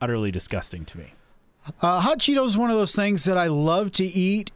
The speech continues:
Speaker 2: and then I'm eating 'em and I'm going, "What am I doing? This is so hot."
Speaker 1: <laughs>
Speaker 2: It's similar with the, uh, the hot salsa at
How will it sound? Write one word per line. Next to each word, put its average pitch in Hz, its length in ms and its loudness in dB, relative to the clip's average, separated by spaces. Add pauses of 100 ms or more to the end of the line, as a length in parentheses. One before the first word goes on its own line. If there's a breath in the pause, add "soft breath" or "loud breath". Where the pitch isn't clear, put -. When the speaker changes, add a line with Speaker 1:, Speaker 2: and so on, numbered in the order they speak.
(100)
Speaker 2:
and 165 160 2
then 165 100 2
I'm 160 160 0
eating 185 240 2
'em 180 140 2
and 165 60 2
I'm 160 120 0
going, 131 800 0
"What 151 260 2
am 160 100 0
I 143 140 2
doing? 113 520 -2
This - 220 0
is 151 100 2
so 160 220 2
hot." 139 220 2
Speaker 1:
<laughs> - 20 2
Speaker 2:
It's - 180 0
similar 214 340 2
with 190 220 0
the, 165 320 2
uh, 147 340 2
the 139 280 0
hot 151 420 -2
salsa 151 720 0
at 131 460 -2